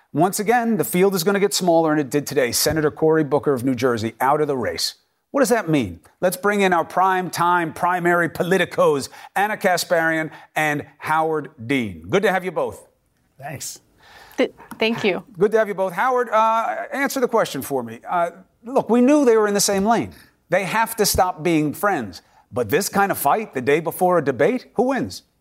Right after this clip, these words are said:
Speaker 2: Uh, no, nobody wins a fight like this. <clears throat> Um, but this is the kind of stuff that happens all the time. I know everybody wrings their hands and, "Oh, my Lord," and all this.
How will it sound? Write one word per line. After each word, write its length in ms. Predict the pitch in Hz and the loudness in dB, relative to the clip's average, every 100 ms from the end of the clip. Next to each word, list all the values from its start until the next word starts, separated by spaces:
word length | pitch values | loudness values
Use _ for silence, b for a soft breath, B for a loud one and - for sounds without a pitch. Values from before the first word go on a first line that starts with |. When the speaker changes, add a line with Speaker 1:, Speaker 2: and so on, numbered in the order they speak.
| _ _ _ - | _ _ _ 2
Speaker 2:
Uh, 320 | 170 165 160 185 | 4 6 2 2
no, 320 | 196 202 156 | 2 4 4
nobody 380 | 160 165 139 135 | 2 2 2 2
wins 260 | 139 135 123 | 0 0 -4
a 40 | |
fight 300 | - 156 151 | 0 0 2
like 300 | 139 135 - | 0 0 0
this. 320 | 147 135 - - | 0 0 -4 -2
<clears throat> 60 | |
Um, 600 | 220 214 185 175 160 151 | 0 0 0 2 2 -2
but 240 | 139 185 180 | 0 -2 2
this 200 | 226 - | 0 2
is 140 | 208 | 2
the 100 | 185 | 2
kind 200 | 156 170 | 0 -2
of 40 | 135 | 0
stuff 200 | 160 135 | 0 2
that 80 | |
happens 260 | 135 143 127 | 2 2 2
all 140 | 139 | 2
the 80 | 135 | 2
time. 180 | 147 156 | 2 2
I 100 | 139 | 2
know 140 | 151 | 2
everybody 380 | 170 156 156 147 | 0 0 0 0
wrings 340 | 127 160 165 123 | 2 2 2 2
their 200 | 143 123 | 2 2
hands 500 | 127 139 139 139 120 | 0 2 2 0 0
and, 120 | 131 | 2
"Oh, 140 | 143 | 2
my 200 | 139 123 | 2 0
Lord," 480 | 120 123 139 139 135 | 0 0 2 4 2
and 80 | 131 | 2
all 120 | 135 | 2
this. 240 | 139 131 | 2 -2